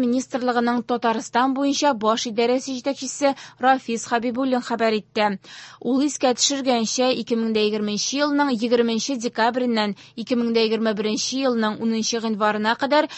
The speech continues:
республика территориясендә янгынга каршы махсус режим гамәлдә. Бу вакытта янгын куркынычсызлыгы кагыйдәләрен бозган өчен штрафлар икеләтә арта.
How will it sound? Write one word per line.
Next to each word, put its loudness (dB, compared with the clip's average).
республика 0
территориясендә 0
янгынга 4
каршы 2
махсус 0
режим 2
гамәлдә. 2
Бу 2
вакытта 4
янгын 2
куркынычсызлыгы -2
кагыйдәләрен 0
бозган 0
өчен 0
штрафлар 0
икеләтә -2
арта. 4